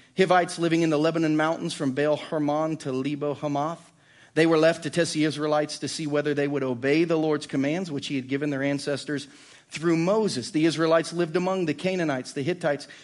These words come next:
the Amorites, the Perizzites, the Hivites, and the Jebusites." From there, we meet the first judge in verse seven. Skip down a verse. It said, "The Israelites did evil in the eyes of the Lord.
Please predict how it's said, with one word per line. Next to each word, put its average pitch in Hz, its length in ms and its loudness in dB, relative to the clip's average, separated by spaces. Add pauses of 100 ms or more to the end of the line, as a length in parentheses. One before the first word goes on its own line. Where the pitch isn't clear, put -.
(200)
the 151 220 2
Amorites, 202 560 2
the 160 100 -4
Perizzites, 165 640 0
the 131 140 -2
Hivites, 139 500 -2
and 131 380 -2
the 127 100 -4
Jebusites." 127 1000 -4
From 131 300 -2
there, 175 520 0 (380)
we 143 100 -2
meet 147 200 2
the 151 60 -6
first 147 320 -4
judge 139 240 -2
in 131 160 0
verse 123 220 -4
seven. 120 480 -4
Skip - 300 -8
down 131 180 -2
a 117 60 -6
verse. 117 340 -12 (1080)
It - 60 -8
said, 156 140 0
"The 147 120 4
Israelites 151 440 2
did 151 160 0
evil 147 280 -2
in 127 80 0
the 123 80 0
eyes 127 220 -2
of 127 60 -6
the 123 80 -4
Lord. 131 300 -4